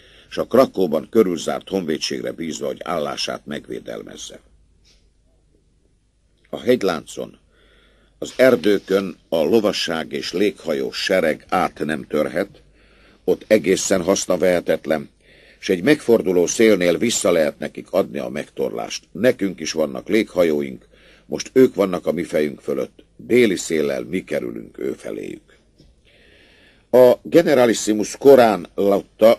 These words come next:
az egész első harcvonal feladását. Sokkal inkább hű volt a hagyományos taktikához, mely egy előre megállapított tervnek rögtöni megváltoztatását tiltja. Ő még meg akarta kísértetni,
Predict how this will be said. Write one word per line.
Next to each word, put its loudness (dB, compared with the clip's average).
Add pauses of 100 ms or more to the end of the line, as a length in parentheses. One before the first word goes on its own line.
az -2
egész -2
első 0
harcvonal -4
feladását. -6 (400)
Sokkal 6
inkább 2
hű -2
volt 2
a 4
hagyományos 2
taktikához, -4 (300)
mely 4
egy 2
előre 8
megállapított 0
tervnek 0
rögtöni 2
megváltoztatását -6 (100)
tiltja. -6 (580)
Ő 10
még 6
meg 0
akarta 0
kísértetni, 0